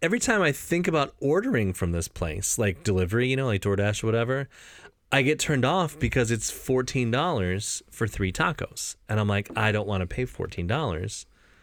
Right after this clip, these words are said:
for three tacos." Well, um, I was telling some friends this, and, um, <laughs> my friend sent me seven dollars.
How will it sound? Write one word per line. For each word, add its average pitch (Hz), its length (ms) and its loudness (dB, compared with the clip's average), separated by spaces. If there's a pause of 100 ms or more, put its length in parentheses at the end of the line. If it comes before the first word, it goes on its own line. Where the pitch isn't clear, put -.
(440)
for 110 100 -2
three 85 200 -4
tacos." - 600 -6 (1080)
Well, 110 460 2 (680)
um, 104 520 2
I - 40 0
was 107 100 0
telling 123 240 2
some 104 120 -4
friends 180 300 0
this, - 500 -4 (200)
and, 92 640 0 (160)
um, 87 560 -2 (240)
<laughs> - 260 -14
my 95 120 2
friend 127 360 0
sent 113 220 0
me 104 120 0
seven 113 420 -2
dollars. 87 640 -4